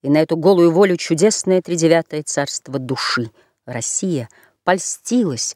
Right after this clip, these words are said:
ей поклонилась, под ней погнулась. Поколение поэтов ведь та же Россия — и не худшая.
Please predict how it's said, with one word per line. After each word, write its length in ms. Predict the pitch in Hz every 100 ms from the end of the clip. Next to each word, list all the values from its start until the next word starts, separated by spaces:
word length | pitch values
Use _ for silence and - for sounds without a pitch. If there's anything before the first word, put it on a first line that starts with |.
| -
ей 320 | - 160 247 185
поклонилась, 920 | - - 147 151 190 262 180 - - - _ -
под 300 | 151 139 139
ней 420 | 170 202 143 - _ _ _
погнулась. 880 | 139 123 131 156 202 123 - - - _ _ _ _ _ _ _ _ _ _ _ _ _ _
Поколение 560 | - 196 202 208 190 190
поэтов 680 | - 185 180 - 165 - _
ведь 360 | 139 156 - -
та 140 | 170
же 120 | 156
Россия — 540 | 156 156 - 226 156 110 _ _ _ _ _ _ _ _ _ -
и 80 |
не 140 | 120 117
худшая. 580 | - 208 - 120 107